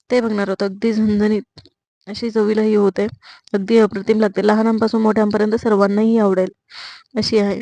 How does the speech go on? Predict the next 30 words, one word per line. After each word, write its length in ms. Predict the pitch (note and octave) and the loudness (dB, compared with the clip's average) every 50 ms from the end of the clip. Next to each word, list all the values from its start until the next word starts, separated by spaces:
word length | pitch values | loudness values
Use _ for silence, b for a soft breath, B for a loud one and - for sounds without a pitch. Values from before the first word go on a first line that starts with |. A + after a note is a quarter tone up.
| - - - | -8 -4 -2
तर 100 | B3+ A#3+ A#3+ | -2 0 2
त्यासाठी 360 | - C4 C4+ - C#4+ C4 B3+ | 2 2 4 4 2 0 0
मी 100 | A#3 A#3 | 0 0
ते 100 | A3+ A#3+ A#3 | 0 0 0
चार 180 | - A3 G#3+ | 2 2 2
ते 100 | G#3+ - | 2 0
पाच 180 | A#3 A#3 A3+ A3+ | -4 -4 -2 -2
मध्यम 260 | A3 G#3+ G3 A3+ A3+ A3+ | -2 0 0 0 0 0
आकाराचे 360 | G#3+ G3+ A3 A3 G#3 A3 A3+ | 0 0 0 0 0 0 0
बटाटे 340 | A3 G#3 G3 G#3 G3+ G#3+ G#3 | 0 0 0 0 -2 -2 -2
असे 180 | G#3 - A3 - _ _ _ - - - | -4 -4 -8 -12 _ _ _ -16 -10 -4
चिरून 360 | - A#3+ A3+ G#3+ A3 G#3+ G#3+ | 0 0 2 2 2 2 0
घेतलेत. 320 | G#3 G#3+ G#3 D#3+ F3 - - - | 0 -2 -4 -4 -6 -8 -8 -8
साल 300 | - - A#3 A3 A3 A3+ | -2 2 4 4 4 4
न 100 | A3+ A#3+ | 2 0
काढता 280 | A#3 A#3 A3+ A3+ - A#3+ | 2 0 0 0 2 2
ही 120 | A#3+ A#3 A3+ | 2 2 0
केलेली 340 | - A3+ G#3+ G3+ G3+ G3 | 0 -2 -2 -2 -2 -2
भाजी 260 | G3 G3 G3 F#3+ G#3 G3+ | -2 -2 -2 -2 -2 -4
आहे. 80 | G3+ - _ _ _ _ - G#3 | -4 -4 _ _ _ _ 2 4
दोन 140 | A3 A3 A3+ | 6 6 6
मध्यम 280 | A3 G#3 G3+ A3 G#3+ | 4 4 2 2 2
आकाराचे 360 | G#3 G3 G#3 G3 G3 - - G3+ | 2 0 0 -4 -4 -2 -4 -2
कांदे, 320 | - A3 A3+ A3+ A#3 A3+ - B B B B B B B B B B B B B _ _ _ _ _ _ _ _ _ _ _ _ - - | 0 0 2 2 2 0 -2 B B B B B B B B B B B B B _ _ _ _ _ _ _ _ _ _ _ _ -14 -8
आले, 220 | - C3+ G#3+ G#3+ A3 | -4 -2 0 0 2
लसूण 300 | A3 G#3+ G#3+ - A3+ G#3+ | 2 0 0 0 0 0
आणि 160 | G#3 G#3 G#3+ | 2 2 2
मिरचीची 400 | G#3+ G#3 G3 G3+ - G#3 G3+ A3 - - | 2 0 0 0 -2 -4 -4 -4 -4 -2
पेस्ट 300 | A#3+ A3+ A#3 - - - _ _ _ _ - - - C#4 - - _ b b b b b - | -2 -2 -2 -4 -8 -16 _ _ _ _ -20 -18 -18 -18 -18 -20 _ b b b b b -14
आणि 360 | - - - - G3+ A3 A3 | -10 -8 -4 -2 -2 -2 -2